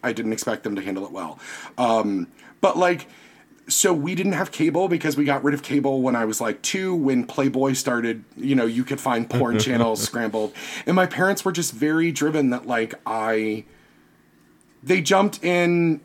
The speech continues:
Speaker 1: as if it was a cult because it's what they needed. Um,
Speaker 2: Right.
Speaker 1: and so, but they are very devout people. And a lot of my, even though I wouldn't call myself a devout Christian, a lot of my faith-based system is still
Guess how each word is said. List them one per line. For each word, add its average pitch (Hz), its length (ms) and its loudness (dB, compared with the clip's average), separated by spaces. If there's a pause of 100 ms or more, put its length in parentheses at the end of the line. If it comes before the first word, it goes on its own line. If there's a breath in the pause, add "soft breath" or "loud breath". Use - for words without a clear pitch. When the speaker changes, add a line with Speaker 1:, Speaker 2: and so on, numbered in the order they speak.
(400)
Speaker 1:
as 160 280 2
if 160 100 -2
it 160 80 -2
was 147 140 0
a 147 60 -4
cult 160 300 0
because 147 300 -2
it's 127 140 -10
what 143 140 -2
they 123 100 0
needed. 127 500 -2 (260)
Um, 117 440 2
Speaker 2:
Right. 76 100 -4
Speaker 1:
and 127 100 2
so, 117 460 2
but 110 240 -6
they 120 140 -2
are 113 100 0
very 110 300 -2
devout 110 340 -6
people. 110 440 -4
And 113 140 -6
a 113 40 -4
lot 104 240 -4
of 101 160 -6
my, 101 360 -2 (320 loud breath)
even 165 220 2
though 160 80 4
I 139 80 2
wouldn't 131 300 0
call 120 180 -4
myself 117 340 -2
a 107 60 -8
devout 104 320 -6
Christian, 143 380 -2
a 113 60 -4
lot 110 160 -2
of 104 60 -6
my 104 120 -4
faith-based 135 500 -2
system 110 260 -4
is 101 120 -4
still 117 400 -2